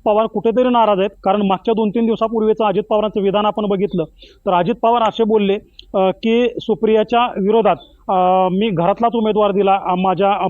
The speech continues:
पत्नीला मी मैदानात उतर-, उतरवलं, खरं तर माझी ही चूक झाली, मात्र एकदा बाण सुटला तर तो आपल्याला अडवता येत नाही. म्हणजेच अजित पवारांना कुठंतरी या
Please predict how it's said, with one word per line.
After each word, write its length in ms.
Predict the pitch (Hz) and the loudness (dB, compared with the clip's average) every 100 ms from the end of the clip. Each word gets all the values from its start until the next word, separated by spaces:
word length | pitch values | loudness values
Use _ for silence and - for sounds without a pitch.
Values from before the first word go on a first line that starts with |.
| 156 | -4
पत्नीला 320 | - 202 208 | -2 -2 -2
मी 100 | 202 | -2
मैदानात 320 | 196 185 185 | -2 -2 -4
उतर-, 360 | 185 185 208 190 | -2 -2 -2 -4
उतरवलं, 320 | 202 202 190 | -2 0 -2
खरं 200 | 190 190 | -2 -4
तर 120 | 190 | -2
माझी 240 | 196 185 | -2 0
ही 100 | 185 | -2
चूक 500 | 208 - - - 226 | -2 -8 -18 -4 -2
झाली, 180 | 208 190 | 0 0
मात्र 320 | 214 196 220 220 | 0 -2 -2 0
एकदा 280 | 196 185 208 | -2 0 0
बाण 220 | 175 208 | 2 0
सुटला 300 | 196 208 202 | -2 -4 -2
तर 160 | 202 180 | -2 -2
तो 100 | 208 | -2
आपल्याला 300 | 196 196 247 - - - | 0 0 -2 -4 -18 -6
अडवता 340 | 196 220 240 233 | 0 2 2 2
येत 80 | 220 | 0
नाही. 140 | 202 | -2
म्हणजेच 380 | 165 175 220 240 - | -2 0 0 -2 -4
अजित 160 | 185 220 - | -2 -2 0
पवारांना 320 | 214 214 233 | 0 2 0
कुठंतरी 460 | - 226 190 233 | -2 -2 0 2
या 80 | 220 | 2